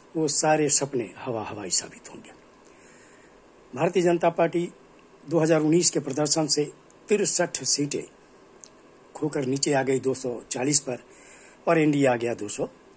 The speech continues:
तिरानवे पर। अब गठबंधन की राजनीति का दौर शुरू हुआ है उसी तरह जैसे उन्नीस सौ अंठानवे से दो हज़ार चार तक श्री अटल बिहारी वाजपेयी जी ने सरकार चलाई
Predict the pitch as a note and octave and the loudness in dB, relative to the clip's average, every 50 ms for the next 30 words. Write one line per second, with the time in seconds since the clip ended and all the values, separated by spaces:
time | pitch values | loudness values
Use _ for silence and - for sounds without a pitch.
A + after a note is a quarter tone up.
0 | - - - B2 A2 G2 F#2 - - - - - - - - - - - - - | -10 -4 -4 -2 -2 -4 -6 -10 -16 -20 -20 -20 -20 -20 -20 -20 -20 -20 -20 -20
1 | - - - - - - - - - - - - - - - - - - - - | -20 -20 -20 -20 -20 -20 -20 -20 -20 -20 -20 -20 -20 -20 -20 -20 -20 -20 -20 -20
2 | - - - G3 F#3+ F3 F3 E3 - - E3 F3 F3 F#3 F#3 E3 E3 D#3+ D#3 D#3+ | -12 0 2 4 4 6 4 2 4 2 2 4 4 4 4 4 4 4 4 4
3 | D#3 - E3 D3 D#3+ C#3+ C3 D3 D3+ D3 C#3 - D3 C#3+ C#3 C3 C3+ C#3+ C3 A#2 | 4 2 0 2 2 4 4 4 4 4 2 0 -2 -2 0 2 2 2 2 2
4 | C3+ C3 A#2+ - - C3 A#2+ - C3+ E3 F#3+ F#3+ - - - - - - - - | 2 0 0 -2 -2 -4 -4 0 2 2 2 2 0 -6 -18 -20 -20 -20 -20 -20
5 | - - - - - - - - - - - - C3 C#3 C3+ - C#3+ B2+ C3+ C3+ | -20 -20 -20 -20 -20 -20 -20 -20 -20 -18 -6 -2 0 0 2 2 2 0 0 0
6 | C#3 C#3 - B2+ B2 A#2+ A#2 - - C3+ C#3 C#3 D3 D3 D3 D3 - - D#3+ E3 | 0 -2 -2 -2 -2 -4 -4 -4 -4 -4 -4 -4 -2 -2 -4 -2 -2 -2 -2 -2
7 | E3 E3 - - - - - - - - - C#3 C3+ B2 C3 B2+ B2+ A#2+ A2+ - | -2 -4 -8 -16 -20 -20 -20 -20 -18 -8 -4 -2 -2 0 0 -2 -2 -2 -2 -2
8 | B2+ B2 B2+ B2 - - A#2 - - B2+ A2+ A2 A#2 A#2+ - - - - - - | -2 -2 -2 -2 -4 -6 -6 -6 -6 -6 -6 -10 -12 -14 -16 -20 -20 -20 -20 -20
9 | - - - - - - - - - - - - - - E3+ D#3+ D#3 C3+ A#2+ C3 | -20 -20 -20 -20 -20 -20 -20 -20 -20 -20 -20 -10 -6 -4 -4 -2 -2 -2 0 0
10 | C3 B2 A2+ B2 A#2 G#2+ - - C#3 D3 C#3+ C3 C#3+ C#3 C#3+ C3+ - C3 C3 C#3 | 0 0 -2 -2 -4 -4 -2 0 2 2 2 0 0 -2 -2 -2 -4 -4 -4 -4
11 | C#3 C3+ C3+ - C#3 D3 D3 D#3 D#3+ | -4 -2 -2 -2 -2 -2 0 -2 -4